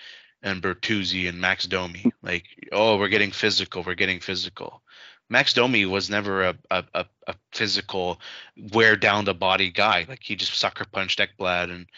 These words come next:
made him take a picture with a puppy. Like, you know what I mean? Like, um, uh, Tr-, de Bertuzzi is a, you know, kind of like a, a rat in a way, but at the same time, he's more of a scorer. Like, you don't need more scoring in a sense.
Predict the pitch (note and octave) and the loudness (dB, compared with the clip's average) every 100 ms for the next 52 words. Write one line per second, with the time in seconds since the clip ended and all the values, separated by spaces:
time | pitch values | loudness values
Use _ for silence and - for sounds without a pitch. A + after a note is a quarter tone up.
0 | - - - _ - G#2 G2 F#2 G2 F#2+ | -20 -20 -20 _ -2 0 0 -2 -4 -2
1 | G#2+ - F#2+ F#2 - G#2+ - F2 - F#2+ | -2 -2 -4 -6 -4 -4 -4 -12 -12 -6
2 | F2+ - F#2 F#2 F#2 A2+ F#2 F2 - - | -6 -4 -4 -2 0 -2 -2 -6 -10 -20
3 | - - - _ - - G2 F2+ F2+ E2+ | -20 -20 -20 _ -18 -4 0 2 2 0
4 | E2+ F2 _ _ _ _ _ _ A#2 G#2+ | -8 -16 _ _ _ _ _ _ -4 -4
5 | G2 - G#2+ G#2 G#2 - B2+ B2 A2+ F#2+ | -4 -6 -4 0 0 2 4 4 4 2
6 | F2+ F2 F#2 F2+ F2+ - G2 F2+ E2+ G2+ | 2 0 0 0 0 -4 -4 -4 -2 -4
7 | F#2+ F#2 - F2+ F2+ F#2 F2+ G#2+ G#2+ - | -2 -6 -4 -4 -4 -4 2 4 4 2
8 | F#2 F2+ F2+ F2 F#2+ - - - F#2+ - | -6 -4 -4 -4 -6 -10 -4 -2 -2 -2
9 | F#2+ F#2+ F2 F2+ F#2+ F#2 F2 - - A2+ | -2 0 -2 -6 -4 -4 -2 -4 -2 -2
10 | F2+ F2 E2 G#2+ A#2 C3+ G#2 A#2 A#2 G2 | -2 -6 -8 -4 -4 -4 -2 0 0 2
11 | A2 A2+ - - A#2+ A#2 G2 F#2 F2 G2 | 2 2 0 0 2 2 0 -2 -2 0
12 | F2 - | 0 -4